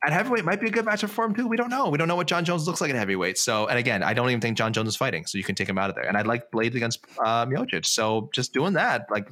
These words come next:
thinking that all these fights that he could win, I think it happens for him. I, I, I, Curtis Blades, sir, I am rooting for you to get this title shot. And if you do, I think you pull it off.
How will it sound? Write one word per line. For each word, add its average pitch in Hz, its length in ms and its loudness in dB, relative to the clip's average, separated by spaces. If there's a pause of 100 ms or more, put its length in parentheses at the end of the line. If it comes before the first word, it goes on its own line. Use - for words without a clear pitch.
thinking 135 240 -2
that 120 100 0
all 117 120 2
these 123 120 -2
fights 127 160 -2
that 120 80 -4
he 117 80 -2
could 113 100 -2
win, 135 460 -2 (1400)
I - 40 -14
think 214 140 -2
it 254 60 0
happens 254 300 -2
for 101 220 0
him. 95 180 -8 (320)
I, 143 120 0 (120)
I, 131 160 0 (180)
I, 131 120 2
Curtis 185 300 0
Blades, 185 360 0 (320)
sir, 165 220 2
I 143 120 2
am 117 160 0
rooting 127 200 0
for 127 100 -6
you 120 80 0
to 107 40 0
get 104 100 0
this - 120 -6
title 104 220 -2
shot. 104 280 0
And 107 120 -2
if 104 100 -4
you 117 80 -2
do, 107 180 0
I 107 100 0
think 104 180 -6
you 113 60 -10
pull 98 180 -2
it 90 60 -2
off. 87 260 0